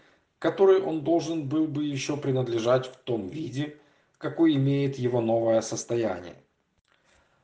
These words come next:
По отношению к нему поступают так же, как к тем, которые являются позором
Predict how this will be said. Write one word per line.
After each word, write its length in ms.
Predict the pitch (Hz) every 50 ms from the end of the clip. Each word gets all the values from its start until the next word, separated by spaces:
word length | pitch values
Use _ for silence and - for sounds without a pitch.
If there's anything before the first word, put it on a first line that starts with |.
| _ _ _ _ _ -
По 120 | - 139
отношению 600 | 156 156 175 180 170 - - 202 196 190 185 170 170
к 40 | -
нему 340 | 165 170 175 190 196 185 139
поступают 680 | - 139 - - - 131 - 139 139 139 139 139 - -
так 260 | 151 156 160 156 -
же, 240 | - - 107 - - _ -
как 260 | - 110 107 - -
к 80 | -
тем, 420 | - - - 156 165 156 147 139 - _ _ _ _ _ _ _ _
которые 440 | - 127 131 185 180 190 185 180 160
являются 520 | 160 151 156 165 170 165 160 - - 147
позором 680 | 131 - 139 131 113 117 131 151 160 156 151 143 -